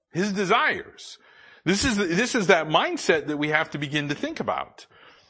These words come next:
So here we are, we're talking about this, and, and if you go back over there to, <coughs> excuse me,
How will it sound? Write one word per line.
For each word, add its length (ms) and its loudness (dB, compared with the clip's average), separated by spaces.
So 180 4
here 180 4
we 140 4
are, 240 6
we're 80 0
talking 380 4
about 180 4
this, 180 2
and, 240 0
and 200 -2
if 100 -2
you 80 2
go 100 4
back 280 4
over 260 2
there 320 4
to, 280 4
<coughs> 1300 4
excuse 320 -6
me, 140 -6